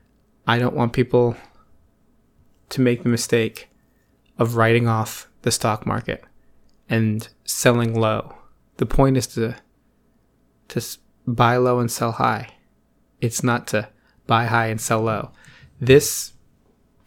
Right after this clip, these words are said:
again, m-, maybe not the bottom, but this is one of the lows. If you're selling now, you're pretty much s-, selling low.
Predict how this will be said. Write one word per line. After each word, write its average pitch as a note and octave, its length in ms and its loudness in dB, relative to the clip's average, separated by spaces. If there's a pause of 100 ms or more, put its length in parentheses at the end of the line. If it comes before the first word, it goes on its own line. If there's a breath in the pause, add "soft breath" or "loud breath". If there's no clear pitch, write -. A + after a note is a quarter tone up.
again, A#2+ 460 4 (160)
m-, C3 180 -6
maybe A#2 200 4
not C3 120 2
the C#3 80 -10
bottom, C3+ 380 2 (240)
but A#2+ 160 -2
this C#3+ 220 4
is C3 420 -2 (120)
one B2 280 0
of B2+ 80 0
the B2 60 0
lows. A2+ 500 0 (1120)
If - 160 -6
you're A#2+ 80 0
selling C3 380 0
now, A2 380 2 (1300 soft breath)
you're A#2+ 100 0
pretty B2 240 0
much A2+ 240 0
s-, - 300 -8 (180)
selling A2+ 440 -2
low. F#2+ 260 -4